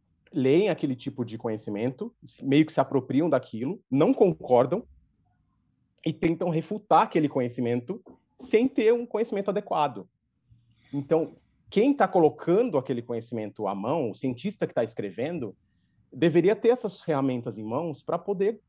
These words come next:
conversar com essas pessoas e explicar minimamente, se é que ele vai ter paciência, e falar do tipo, "Olha,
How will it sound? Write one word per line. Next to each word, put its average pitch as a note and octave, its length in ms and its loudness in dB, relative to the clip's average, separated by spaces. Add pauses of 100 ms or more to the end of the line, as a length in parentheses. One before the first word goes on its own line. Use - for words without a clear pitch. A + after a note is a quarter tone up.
(100)
conversar A3 520 2
com F3 100 -6
essas C3+ 200 -8
pessoas D#3 680 -4 (100)
e A3 180 -12 (340)
explicar A3+ 520 -2
minimamente, F3+ 640 0
se - 100 -2
é C#3 60 0
que - 100 -6
ele B2 100 -2
vai A2+ 140 0
ter A#2 120 -6
paciência, A#2 600 -8 (580)
e C#3 80 -20
falar F#3 220 2
do E3 60 -10
tipo, G3 240 -6
"Olha, C#3 380 2